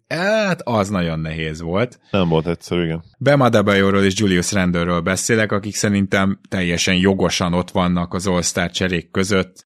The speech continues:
Speaker 1: Én azt látom mind a kettőjüknek a teljesítményében, hogy hátán cipelik a csapatukat, ugye az egyik oldalon ez egy kétemberes mutatvány. Bam Adebayo, Jimmy Butler szokás szerint visszahúzó dobjátékával és sérüléseivel gyakorlatilag az első számú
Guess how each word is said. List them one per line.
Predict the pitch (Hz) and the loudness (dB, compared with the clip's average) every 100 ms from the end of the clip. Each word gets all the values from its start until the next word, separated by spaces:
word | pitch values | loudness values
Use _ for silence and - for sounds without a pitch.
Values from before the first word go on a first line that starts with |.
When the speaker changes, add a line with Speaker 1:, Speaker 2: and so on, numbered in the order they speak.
| _ | _
Speaker 1:
Én | - 98 | -4 2
azt | 107 107 113 | 2 2 2
látom | 98 95 101 95 95 92 | 0 0 0 0 0 -2
mind | 98 98 | 0 0
a | 92 | 0
kettőjüknek | 104 95 - 95 90 92 87 | -2 -4 -2 0 0 -2 -6
a | 90 | -2
teljesítményében, | 98 92 - 95 95 92 92 90 90 90 | 0 0 -2 -4 -4 -2 -2 -2 -2 -2
hogy | 90 87 | -2 -4
hátán | 101 95 - 90 | -2 -2 -2 -2
cipelik | 98 90 95 92 | -4 -4 -2 -2
a | 90 | -4
csapatukat, | 92 87 90 - 90 92 90 87 | -4 -2 -4 -4 -6 -2 -2 -2
ugye | 92 90 87 87 | -4 -4 -2 -4
az | 101 92 | -4 -2
egyik | 92 90 90 | 0 0 -2
oldalon | 95 92 90 90 92 | -2 0 0 0 -2
ez | 92 | -4
egy | 87 | -2
kétemberes | 104 95 101 92 92 92 87 | 0 0 0 0 2 0 -2
mutatvány. | 98 92 90 - 92 90 - | -4 -4 -4 -2 -2 -2 0
Bam | 117 113 | 2 4
Adebayo, | 107 110 107 101 101 98 95 | 2 0 0 2 4 2 0
Jimmy | - 110 110 | -2 0 2
Butler | 104 101 98 101 98 | 2 0 0 0 0
szokás | - 107 104 92 | -2 -2 -2 0
szerint | 107 95 | 0 0
visszahúzó | 104 - 104 95 95 | -2 -2 0 0 0
dobjátékával | 92 92 95 92 98 95 98 92 95 95 90 | 0 0 0 0 -2 -2 -2 -2 -2 -2 -2
és | - | -2
sérüléseivel | - 98 95 92 92 - 95 92 95 92 - | -2 -2 -2 -2 -2 -2 -2 0 0 0 -2
gyakorlatilag | 107 101 - 104 101 95 101 92 | 0 2 2 2 2 0 -2 -2
az | 87 | -2
első | 92 92 - 95 | 0 0 0 -2
számú | - 98 92 92 92 | -2 -2 0 -2 -2